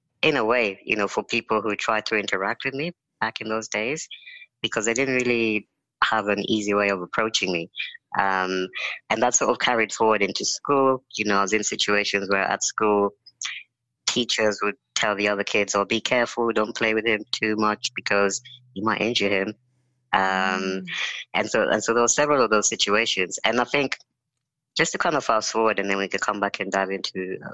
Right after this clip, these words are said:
Speaker 1: a few more things. Um, I managed to get through school, get through university, and ended up working for corporations, um, in I T. I'm a bit of a tech geek. I think we were talking about Facebook ads last time we met,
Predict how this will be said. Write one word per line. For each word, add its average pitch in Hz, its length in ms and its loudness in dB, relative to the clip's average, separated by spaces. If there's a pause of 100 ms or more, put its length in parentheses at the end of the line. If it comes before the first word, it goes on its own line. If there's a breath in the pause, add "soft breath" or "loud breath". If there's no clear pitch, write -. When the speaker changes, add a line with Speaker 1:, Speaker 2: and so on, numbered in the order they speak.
(140)
Speaker 1:
a - 40 -6
few 104 200 -4
more 95 160 -2
things. 98 540 -2 (680 loud breath)
Um, 98 560 2 (1200)
I 117 140 4
managed 143 380 2
to 127 180 2
get 113 240 0
through 120 180 2
school, 110 340 2
get 113 240 0
through 113 220 2
university, 104 920 2
and 95 500 2 (580 loud breath)
ended 123 180 2
up 113 160 -2
working 104 360 0
for 95 140 2
corporations, 98 960 0
um, 92 320 -2
in 95 120 -4
I 95 180 -2
T. 131 360 -2 (500 loud breath)
I'm 101 80 0
a 98 40 2
bit 98 160 0
of 92 100 0
a 98 80 2
tech - 380 -4
geek. 120 420 0
I 117 60 -2
think 104 220 -6
we 107 60 0
were 101 60 0
talking 101 300 -2
about 92 220 0
Facebook 101 440 -2
ads 101 340 0
last 101 220 0
time 107 180 -2
we 98 120 0
met, 113 300 0